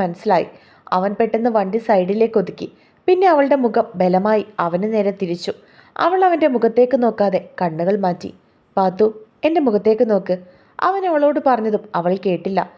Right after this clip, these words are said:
അവൻ്റെ മുഖത്തേക്ക് നോക്കാതെ തന്നെ ഇരിക്കുകയായിരുന്നു അവൾ. "പാത്തു." അവൻ വീണ്ടും വിളിച്ചതും അവൾ നിറഞ്ഞ കണ്ണുകളോടെ അവനെ നോക്കി. "എന്താ നിന്റെ പ്രശ്നം?" അവൻ അവളുടെ കണ്ണുകൾ തുടച്ചു കൊടുത്തുകൊണ്ട് ചോദിച്ചു. "ഒന്നുമില്ല ചായ,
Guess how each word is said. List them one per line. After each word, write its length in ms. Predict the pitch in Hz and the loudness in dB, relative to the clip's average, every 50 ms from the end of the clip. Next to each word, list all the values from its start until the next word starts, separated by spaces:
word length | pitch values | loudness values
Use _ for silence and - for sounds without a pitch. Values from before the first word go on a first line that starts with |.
| _ _ _ | _ _ _
അവൻ്റെ 280 | - 339 349 392 370 403 | -2 0 0 2 2 2
മുഖത്തേക്ക് 500 | 359 320 269 269 269 277 302 294 - 349 302 | 2 2 2 2 2 2 2 0 2 2 2
നോക്കാതെ 420 | 277 240 226 - 240 247 247 269 | 2 2 2 2 0 0 0 0
തന്നെ 280 | 262 262 240 226 226 214 - - - | 0 0 0 0 -2 -6 -6 -6 -6
ഇരിക്കുകയായിരുന്നു 640 | 180 175 170 - 220 233 226 214 196 175 175 175 165 - - | -6 -6 -6 -2 0 2 2 4 2 0 -2 -6 -8 -6 -4
അവൾ. 220 | 160 156 151 160 - - - - _ _ _ _ _ _ _ _ - | -2 0 0 0 -2 -4 -8 -18 _ _ _ _ _ _ _ _ 0
"പാത്തു." 340 | 214 220 226 220 - 277 226 - - - - _ _ - | 0 2 0 2 2 0 0 0 -4 -10 -20 _ _ -2
അവൻ 180 | 302 370 403 381 349 | -2 0 -2 -2 -2
വീണ്ടും 320 | 302 269 269 277 311 320 294 | 0 0 0 0 -2 0 0
വിളിച്ചതും 400 | 277 247 226 - 226 202 - - - - | 0 0 0 -2 -4 -4 -4 -6 -10 -10
അവൾ 180 | 175 175 170 196 220 | -6 -2 -2 -2 0
നിറഞ്ഞ 360 | 214 208 185 165 170 185 220 | 0 0 -2 -2 -2 -2 -2
കണ്ണുകളോടെ 580 | 233 - 220 196 190 190 190 190 185 185 170 - - - - | -2 0 0 0 0 0 0 2 2 2 0 -2 -4 -6 -6
അവനെ 280 | 165 156 165 170 190 196 | -4 -4 -2 -4 -4 -4
നോക്കി. 300 | 185 170 165 160 - 165 - - _ _ _ _ _ _ - | -4 -4 -6 -6 -8 -12 -12 -16 _ _ _ _ _ _ -4
"എന്താ 320 | 226 240 247 262 262 320 | -4 -2 0 2 2 2
നിന്റെ 260 | 277 226 - 190 208 202 | 2 2 0 0 0 0
പ്രശ്നം?" 360 | 196 170 165 - - 196 190 175 185 - _ _ _ _ _ - | 0 0 -2 -2 -4 -6 -6 -6 -8 -14 _ _ _ _ _ -6
അവൻ 200 | - 349 370 392 370 | -2 0 2 2 4
അവളുടെ 280 | 311 269 254 247 254 254 254 | 4 4 4 2 2 2 0
കണ്ണുകൾ 340 | 233 202 196 208 208 240 | 0 0 0 2 2 0
തുടച്ചു 380 | 233 233 220 190 185 180 180 - | 2 2 0 0 0 0 0 0
കൊടുത്തുകൊണ്ട് 460 | 214 220 202 180 - 185 190 196 190 190 | 0 2 0 0 0 -2 -2 -2 -2 -4
ചോദിച്ചു. 440 | 190 - 180 170 170 170 - - - - - _ _ _ _ _ _ _ - | -2 0 0 0 -2 -4 -8 -8 -10 -10 -12 _ _ _ _ _ _ _ -4
"ഒന്നുമില്ല 460 | - 190 190 196 208 254 247 220 208 202 | -2 -2 -2 0 0 0 0 0 -2 -2
ചായ, 280 | 190 - 202 185 185 | -2 0 0 0 0